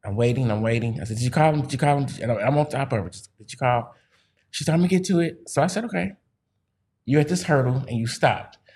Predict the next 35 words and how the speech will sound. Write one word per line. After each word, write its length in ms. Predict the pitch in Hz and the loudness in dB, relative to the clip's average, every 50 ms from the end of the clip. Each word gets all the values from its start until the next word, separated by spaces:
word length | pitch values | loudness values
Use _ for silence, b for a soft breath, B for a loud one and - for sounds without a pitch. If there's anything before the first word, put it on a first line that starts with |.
| b b b | b b b
So 140 | - - 143 | 0 4 4
I 80 | 151 156 | 4 4
called 280 | - - 180 160 151 156 | 6 6 6 6 6 4
those 140 | 151 147 | 2 0
thirteen 360 | - 147 139 131 - 143 127 123 | 0 0 -2 -2 -2 -4 -4 -2
people 280 | 135 123 98 - 95 | -4 -6 -6 -6 -6
or 100 | 101 101 | -6 -6
text 320 | 101 - - 113 95 - - | -2 0 0 0 -2 -4 -10
them. 80 | - - _ _ _ _ _ _ _ _ _ _ - | -16 -20 _ _ _ _ _ _ _ _ _ _ 0
"Hey, 180 | - 151 123 | 0 2 2
my 120 | 107 107 104 | 2 0 0
wife 280 | 107 120 131 135 127 | 0 2 2 0 0
has 240 | 147 160 127 117 - | 0 0 0 0 0
this 180 | - 107 - - - | -4 -8 -8 -8 -6
issue. 360 | 117 107 - - - - - - _ _ _ _ _ _ _ _ _ _ _ _ - | -6 -6 -6 -8 -10 -12 -16 -20 _ _ _ _ _ _ _ _ _ _ _ _ -4
I 80 | 95 | 0
don't 100 | 110 120 | 0 2
know 60 | 123 127 | 2 0
if 80 | 113 | -2
you 60 | 120 | -2
can 120 | - 110 113 | -2 -2 -2
help 140 | 120 117 - | -2 -2 -2
her 60 | 117 | -2
or 20 | 117 | 0
not, 260 | 123 127 131 127 - | 0 0 0 -2 -4
but 100 | - - | -8 -12
could 200 | - - 101 - | -10 -10 -8 -6
you 260 | 123 127 127 120 - - _ _ _ _ _ _ _ _ _ _ _ - | -4 -2 -2 -2 -4 -8 _ _ _ _ _ _ _ _ _ _ _ -6
tell 160 | - 151 147 | -2 0 0
her 100 | 139 113 | 0 0
something? 460 | 101 - - 117 107 95 - - - - _ _ _ _ | -2 -2 -2 -2 -2 -4 -6 -12 -20 -20 _ _ _ _
You 120 | - 107 113 | -8 -4 -4
know, 140 | 110 101 95 | -4 -4 -4
give 260 | 92 107 131 143 139 | -4 0 0 2 2
her 240 | 147 143 135 123 | 2 0 0 -2